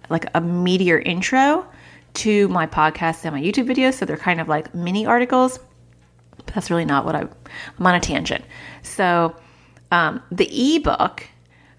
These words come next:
I had a lot of recommendations that people just wanted to read all of my articles in one place. They didn't wanna have to be on my website. They didn't wanna have to, like, click around and figure out which articles. And so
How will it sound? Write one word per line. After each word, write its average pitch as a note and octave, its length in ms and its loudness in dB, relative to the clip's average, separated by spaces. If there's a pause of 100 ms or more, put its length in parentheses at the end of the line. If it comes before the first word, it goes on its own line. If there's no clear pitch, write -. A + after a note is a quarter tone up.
(120)
I G3+ 60 0
had G#3 460 0
a G3+ 80 2
lot F3+ 280 2
of F3+ 260 -2
recommendations F#3 960 -2
that E3+ 460 2
people A3 320 2
just A3 240 -2
wanted F#3 240 0
to F#3+ 80 -2
read F#3 500 2 (100)
all G3 180 2
of C#4 60 0
my C#4+ 120 2
articles F3+ 560 0
in F3+ 240 -4 (100)
one E3 400 0
place. - 460 -4 (200)
They G3+ 100 4
didn't G3+ 140 -4
wanna G3 140 2
have F#3 160 -2
to E3+ 60 -8
be E3 100 -2
on C#3 80 -4
my C3 100 -6
website. B3 560 2
They F#3+ 80 0
didn't F3 200 -4
wanna F3 140 -4
have F3+ 200 -4
to, E3+ 100 -8
like, - 220 -6
click - 240 -2
around A3 400 2
and F#3 100 -6
figure E3+ 260 -4
out D3+ 120 0
which D#3 200 -4
articles. G3+ 520 2 (340)
And G#3+ 140 -2
so G#3+ 440 2